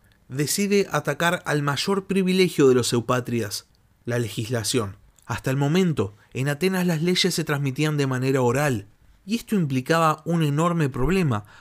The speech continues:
porque los que transmitían las leyes, y los que conservaban las leyes, y también los que hacían las leyes,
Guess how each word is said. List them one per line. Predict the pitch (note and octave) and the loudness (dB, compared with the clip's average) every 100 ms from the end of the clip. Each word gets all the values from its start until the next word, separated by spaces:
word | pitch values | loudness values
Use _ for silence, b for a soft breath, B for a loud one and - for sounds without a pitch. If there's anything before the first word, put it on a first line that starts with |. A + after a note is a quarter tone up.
| B | B
porque | - D3 D3 | -2 -2 0
los | D3+ - | -2 0
que | C3+ | -2
transmitían | C3 A#2 C3 B2+ G#3+ A3+ D3 | -2 -6 -6 -4 -4 -2 -2
las | A2+ | -2
leyes, | D3+ E3 - G2+ - - _ _ | -2 -2 -4 -6 -8 -14 _ _
y | - | -8
los | A2+ - | -8 -6
que | A2+ | -6
conservaban | A#2 G#2+ G#2+ C3+ F3+ D3+ A#2+ | -4 -4 -4 -2 2 4 4
las | G#2+ | 2
leyes, | C3+ B2+ G#2+ - | 2 2 0 -2
y | B2+ | -4
también | B2 C#3+ F#3+ F#3+ | -2 0 2 0
los | D#3 | 0
que | A#2+ | -2
hacían | G#2 - A3+ D#3 A#2+ | -2 0 2 2 2
las | A2 | -2
leyes, | A2 F#2+ F#2+ - | -4 -6 -8 -12